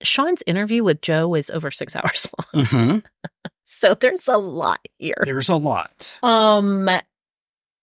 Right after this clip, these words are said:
Speaker 1: it's not as if you, like, <sighs> viewing, it makes it feel like you, like, um, are seeing, like, a movie screen or something like that
Speaker 2: Right.
Speaker 1: in
Speaker 2: I've
Speaker 1: your
Speaker 2: heard,
Speaker 1: mind.
Speaker 2: I've heard him describe it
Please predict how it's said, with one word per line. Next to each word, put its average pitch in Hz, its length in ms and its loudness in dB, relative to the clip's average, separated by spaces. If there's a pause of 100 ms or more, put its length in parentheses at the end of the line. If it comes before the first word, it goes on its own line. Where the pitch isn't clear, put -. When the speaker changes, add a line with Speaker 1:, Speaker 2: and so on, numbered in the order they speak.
(1120)
Speaker 1:
it's - 180 -2
not 302 360 2
as 247 180 -4
if 226 280 0
you, 190 340 -2
like, 180 400 0 (1600)
<sighs> - 40 -18 (580)
viewing, 269 560 2
it 185 100 0
makes 190 240 0
it 160 160 -6
feel 196 200 0
like 170 300 2
you, 175 160 0
like, 151 460 0
um, 156 320 -2
are 170 120 -2
seeing, 170 280 -2
like, 151 160 -4
a 156 40 -2
movie 151 380 -4
screen 147 460 -8
or 143 100 -6
something 143 380 -8
like 135 240 -10
that 143 600 -2 (180)
Speaker 2:
Right. 135 220 -4
Speaker 1:
in 160 60 -8 (200)
Speaker 2:
I've 160 160 2
Speaker 1:
your 180 160 2
Speaker 2:
heard, 156 80 -2
Speaker 1:
mind. 160 800 2 (120)
Speaker 2:
I've 160 160 -2
heard 180 220 -2
him 190 260 2
describe 143 580 -2
it 127 120 -4